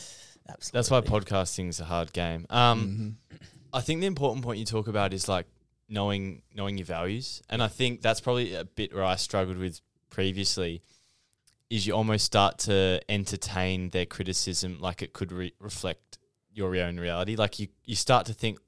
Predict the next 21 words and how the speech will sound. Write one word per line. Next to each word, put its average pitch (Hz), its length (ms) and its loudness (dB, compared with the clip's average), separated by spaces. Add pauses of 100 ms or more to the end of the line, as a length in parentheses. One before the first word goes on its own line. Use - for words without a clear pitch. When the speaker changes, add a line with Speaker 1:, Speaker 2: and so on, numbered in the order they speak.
(100)
Speaker 2:
"Well, 98 160 -8
are 104 80 2
they 101 160 2
right? 90 320 -4 (360)
Speaker 3:
Mm-hmm. - 260 -18 (180)
Speaker 2:
Or 123 120 0
is 120 180 2
this 117 200 0
true?" 120 380 2 (540)
Ha-, - 180 -6
some 175 480 2
hate 120 340 4
has 107 460 2 (600)
informa-, 104 380 -4
like, 113 160 4
sometimes 135 540 2
the 110 60 -4
criticism 95 680 -2
has 101 300 -2
some 95 220 0
fair 90 420 -2